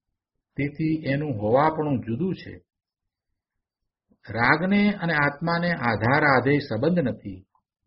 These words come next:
રાગનો આધાર આધેય સંબંધ પણ જુદો છે. રાગનો આધાર રાગ અને જ્ઞાનનો આધાર જ્ઞાન. આગળ ત્રણસો ચુમ્મોતેરમાં પાના ઉપર બીજા પેરેગ્રાફમાં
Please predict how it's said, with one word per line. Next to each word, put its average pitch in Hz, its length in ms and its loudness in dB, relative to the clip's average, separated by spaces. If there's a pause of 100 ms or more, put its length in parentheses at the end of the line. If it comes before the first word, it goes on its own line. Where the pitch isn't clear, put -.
(1000)
રાગનો 131 500 0
આધાર 127 500 2
આધેય 123 400 0
સંબંધ 131 420 -4
પણ 131 200 -4
જુદો 135 480 -2
છે. 98 420 -12 (560)
રાગનો 127 440 0
આધાર 113 420 0
રાગ 123 520 0 (1160)
અને 101 120 -10
જ્ઞાનનો 120 440 -4
આધાર 101 420 -6
જ્ઞાન. 107 440 -10 (3750)
આગળ 123 240 0
ત્રણસો 127 380 -2
ચુમ્મોતેરમાં 131 520 0
પાના 123 280 0
ઉપર 131 260 -2
બીજા 113 260 0
પેરેગ્રાફમાં 120 920 -4